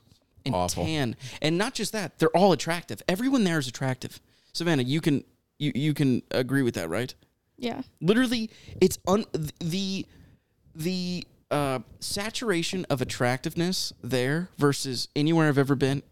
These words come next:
Speaker 1: it makes no sense. Everyone's in incredible shape. Everyone's running and exercising. Like, I fig-,
Speaker 3: Mm-hmm.
Speaker 1: I figured out why people exercise in San Diego. I figured out why I don't exercise and they do.
Speaker 2: Okay.
Speaker 1: Okay?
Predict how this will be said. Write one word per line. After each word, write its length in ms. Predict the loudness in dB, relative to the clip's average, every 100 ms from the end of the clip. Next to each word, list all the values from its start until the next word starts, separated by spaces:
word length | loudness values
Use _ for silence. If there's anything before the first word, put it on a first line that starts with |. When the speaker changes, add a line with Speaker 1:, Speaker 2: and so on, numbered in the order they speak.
| _
Speaker 1:
it 180 | -4 2
makes 300 | 2 2 -4
no 220 | -2 -2
sense. 420 | -2 -6 -6 -8 -8 _ _ _ _
Everyone's 400 | 0 4 6 4
in 60 | 2
incredible 380 | 0 2 2 2
shape. 180 | 0 0
Everyone's 340 | 2 4 2
running 400 | 2 2 4 4
and 120 | 2 2
exercising. 720 | 0 -2 -4 -4 -4 -4 -6 -8 _ _
Like, 100 | -2
I 40 | 2
fig-, 180 | 4 4
Speaker 3:
Mm-hmm. 220 | 0 -2 0
Speaker 1:
I 80 | 0
figured 380 | 0 2 2
out 300 | 2 0 -4 -10 _ _ _ _ _ _
why 260 | 2 2
people 320 | 2 0 0 -2
exercise 580 | -4 -8 -8 -10 -10
in 80 | -10
San 200 | -10 -10
Diego. 440 | -10 -8 -8 -10 -10 -14 _ _ _ _ _ _ -10 -6
I 60 |
figured 240 | -2 -2 0
out 120 | 2
why 180 | 2 0
I 200 | -2 -4
don't 360 | -4 -4 -4 -4
exercise 580 | -6 -6 -6 -6 -4 -2
and 120 | -2
they 120 | -2
do. 160 | -4 -6 -8 -20 _ _
Speaker 2:
Okay. 260 | -8 0 2 0 -6 -6
Speaker 1:
Okay? 360 | 0 2 0